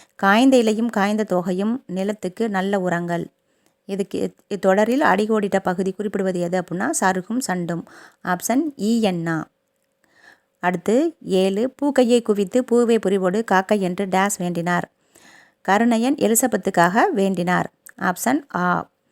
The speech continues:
அடுத்து எட்டு, வீசுதென்றல் தொகையின் வகையை தேர்க. ஆப்ஷன் ஆவண்ணா,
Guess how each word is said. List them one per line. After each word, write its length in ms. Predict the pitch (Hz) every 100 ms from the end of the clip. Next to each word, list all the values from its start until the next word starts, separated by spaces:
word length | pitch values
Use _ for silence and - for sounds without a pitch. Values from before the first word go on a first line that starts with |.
| _ _ _ -
அடுத்து 420 | 190 185 196 240
எட்டு, 540 | 214 175 - 208 302 - _ _
வீசுதென்றல் 800 | 190 262 277 277 196 185 190 185 156 _ _ _ _ _ _ _ _
தொகையின் 500 | - 190 226 208 254
வகையை 400 | 269 180 196 214 208
தேர்க. 420 | 185 170 180 170 - _ _ _ - _
ஆப்ஷன் 420 | - 190 - 233 311 - -
ஆவண்ணா, 560 | - 190 190 190 185 214